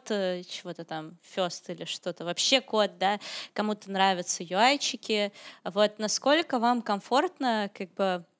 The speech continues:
отдавать какую-то часть пайплайна, скажем так, на откуп инструменту, который, ну,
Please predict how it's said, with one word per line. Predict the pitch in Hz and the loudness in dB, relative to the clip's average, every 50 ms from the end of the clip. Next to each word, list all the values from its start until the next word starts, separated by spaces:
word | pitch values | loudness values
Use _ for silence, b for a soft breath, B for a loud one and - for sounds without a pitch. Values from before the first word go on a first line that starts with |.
| _ _ _ | _ _ _
отдавать | - 190 175 175 214 208 190 233 240 240 233 - - - - - _ _ _ _ _ _ _ _ - | -8 -8 -4 0 0 4 6 6 6 6 4 2 0 -2 -4 -6 _ _ _ _ _ _ _ _ -8
какую-то | - 202 - 254 269 226 226 | -6 -2 0 2 2 4 2
часть | 208 - - 220 214 - - - | 2 4 4 4 4 2 2 2
пайплайна, | 196 180 180 - - 185 185 202 254 302 339 320 285 202 | 2 2 2 2 2 4 6 6 6 6 2 0 -2 -4
скажем | - - - - 185 175 - - | -4 -4 -4 -6 -6 -6 -6 -8
так, | - - 170 156 - _ _ b b b b b b b b | -6 -4 -4 -4 -4 _ _ b b b b b b b b
на | 185 190 190 | 4 4 6
откуп | 226 277 277 - - - 262 - _ _ _ _ _ - | 6 4 2 0 -2 -4 -4 -4 _ _ _ _ _ -4
инструменту, | 233 220 214 - - - 202 208 202 220 247 285 294 - 269 220 185 | -4 -2 -2 -2 0 0 0 2 2 2 2 2 0 0 0 -2 0
который, | - - 196 - - 220 233 220 214 | -2 -4 -4 -2 0 0 2 0 0
ну, | 202 202 214 214 196 - | -2 -2 -2 -4 -4 -4